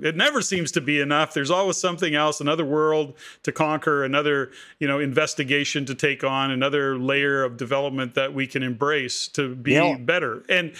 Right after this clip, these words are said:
Speaker 1: but that goes back to, you know, for example, your calling is that in order to live that calling, you have to continually be upping your game.
Speaker 2: Oh my God, for sure.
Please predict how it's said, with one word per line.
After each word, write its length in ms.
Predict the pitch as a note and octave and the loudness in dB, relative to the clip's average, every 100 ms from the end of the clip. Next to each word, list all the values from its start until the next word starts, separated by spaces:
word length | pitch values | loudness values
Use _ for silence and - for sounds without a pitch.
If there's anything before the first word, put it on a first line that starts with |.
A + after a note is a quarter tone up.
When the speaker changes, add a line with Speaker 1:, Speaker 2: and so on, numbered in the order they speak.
| - - | -14 -2
Speaker 1:
but 100 | F3 | 0
that 180 | A3+ | 2
goes 160 | A#3 F#3+ | 2 0
back 340 | D3 D#3+ D#3+ - | 2 2 0 0
to, 360 | D#3+ C#3+ C3 - - _ | 0 0 -2 -8 -20 _
you 80 | C#3+ | -2
know, 80 | |
for 120 | C#3+ D3 | 0 -2
example, 440 | C3 D3 D3 C#3+ | 0 0 2 0
your 180 | C3 C3+ | 0 -2
calling 680 | - F3+ G#3 D3 C#3+ C#3 - _ _ - | 2 2 2 0 0 -6 -14 _ _ -2
is 200 | D3+ C3 | -2 2
that 280 | D3 D3 - - | 2 2 -2 -4
in 120 | D3+ | -4
order 320 | D#3 E3+ G#3 | 0 0 2
to 60 | D#3 | 0
live 260 | D3 F#3 G#3+ | 0 0 2
that 220 | D3 C3+ | 0 0
calling, 340 | D3+ C#3+ C#3 | -2 0 -2
you 180 | C3+ G3+ | -2 -4
have 360 | - E3 E3+ - | -2 0 0 -2
to 100 | D#3 | -4
continually 800 | - C3+ - E3 E3 D#3 C#3 C3+ | -2 -4 -2 -2 0 0 -2 -4
be 680 | A#2 E3 D#3 C3+ C3+ C#3 - | -2 0 0 0 -4 -8 -6
upping 380 | - D#3+ D#3+ D3+ | -2 -2 -2 -2
your 160 | C#3+ D3+ | 0 -2
game. 440 | C#3 F3 F#3 G2+ G2 _ _ _ | 0 0 -2 -8 -14 _ _ _
Speaker 2:
Oh 140 | - G#3+ | 0 2
my 240 | G#3+ D#3+ | 2 0
God, 300 | D3+ A3+ A#3 - | 2 2 2 -2
for 160 | - A3 | -2 -2
sure. 800 | - - - C4+ D4+ C4+ A2 | 0 -2 0 0 2 2 0